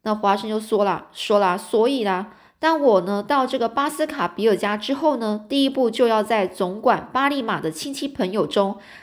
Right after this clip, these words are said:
张开侦探网。侦探网啊，就是说他第一步就要在这个总管巴利马的这个亲戚朋友里面去找啊，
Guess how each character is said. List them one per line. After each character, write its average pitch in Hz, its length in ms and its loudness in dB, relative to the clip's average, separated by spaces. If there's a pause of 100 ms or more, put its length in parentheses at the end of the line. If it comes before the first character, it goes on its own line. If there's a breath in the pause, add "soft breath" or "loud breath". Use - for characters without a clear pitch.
(120 loud breath)
张 254 300 2
开 220 280 -4
侦 214 320 -2
探 185 360 -6
网。 - 240 -10 (260)
侦 214 280 0
探 240 400 -4
网 123 200 -2
啊， - 220 -14
就 220 120 -6
是 233 180 0
说 220 320 2 (540 loud breath)
他 311 120 0
第 302 140 0
一 302 60 2
步 285 160 0
就 269 100 4
要 254 120 4
在 240 140 4
这 226 120 0
个 214 100 2
总 196 220 0
管 196 240 0
巴 202 120 0
利 190 120 -4
马 170 160 -8
的 160 240 -8
这 208 160 -4
个 175 120 -4
亲 220 200 -10
戚 262 80 -2
朋 269 140 -4
友 214 100 -2
里 165 60 -2
面 185 140 -4
去 247 180 -4
找 - 240 2 (120)
啊， 87 320 -8